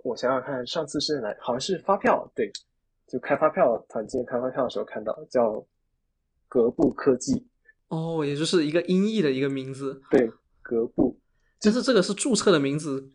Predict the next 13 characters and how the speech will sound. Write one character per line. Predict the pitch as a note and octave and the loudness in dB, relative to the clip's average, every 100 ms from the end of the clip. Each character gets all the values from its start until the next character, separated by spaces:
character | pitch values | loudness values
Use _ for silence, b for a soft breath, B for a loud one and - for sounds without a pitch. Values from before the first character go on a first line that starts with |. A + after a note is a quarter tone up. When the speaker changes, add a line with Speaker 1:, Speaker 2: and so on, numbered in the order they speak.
| _ | _
Speaker 2:
跟 | G#3 G3+ G#3 | 0 2 -2
那 | G#3+ F3+ | -2 -2
个 | F3 C3 | -2 -4
实 | - - C#3+ | -4 -6 -6
际 | A3 F#3+ | -2 0
上 | G3 E3+ | 0 -2
就 | |
是 | E3+ F3+ D3 D#3+ - | -2 -2 -4 -6 4
对 | G#3 E3 | 6 8
外 | G3 D#3+ | 6 4
的 | C3+ | 2
这 | D#3+ | 0
种 | D3+ B2+ - | -4 -6 -12